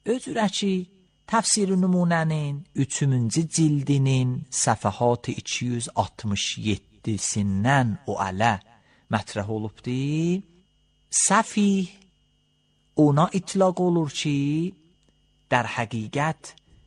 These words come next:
bir növ کم وزنی و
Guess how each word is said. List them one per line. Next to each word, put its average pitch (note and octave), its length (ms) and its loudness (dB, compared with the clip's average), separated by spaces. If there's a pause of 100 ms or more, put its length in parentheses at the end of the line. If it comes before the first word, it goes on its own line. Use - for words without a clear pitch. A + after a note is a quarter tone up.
(260)
bir F3+ 260 0
növ D#3+ 340 4 (520)
کم A#2+ 520 -2
وزنی A#2+ 800 0 (680)
و - 20 2